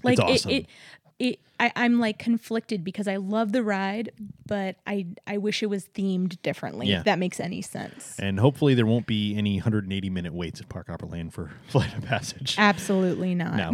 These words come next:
Speaker 2: we won't, we won't have it. And we're not gonna charge you fifteen dollars extra to ride it.
Speaker 1: No, definitely not. Well,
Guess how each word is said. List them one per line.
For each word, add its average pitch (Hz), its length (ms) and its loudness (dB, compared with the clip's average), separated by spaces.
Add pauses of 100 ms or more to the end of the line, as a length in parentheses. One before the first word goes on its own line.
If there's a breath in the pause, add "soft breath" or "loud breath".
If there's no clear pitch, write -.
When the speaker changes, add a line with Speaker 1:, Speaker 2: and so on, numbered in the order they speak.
Speaker 2:
we 123 80 8
won't, 123 160 6
we 131 160 8
won't 120 200 8
have 98 120 2
it. 120 80 0
And 190 100 12
we're 208 100 12
not 190 200 8
gonna 165 120 8
charge 147 280 8
you 117 60 10
fifteen 120 380 6
dollars 101 360 2
extra 98 280 -4
to - 80 -10
ride 82 260 -4
it. - 80 -20 (260)
Speaker 1:
No, 202 180 0 (240)
definitely 156 400 -2
not. 92 260 -8 (520 loud breath)
Well, 202 580 4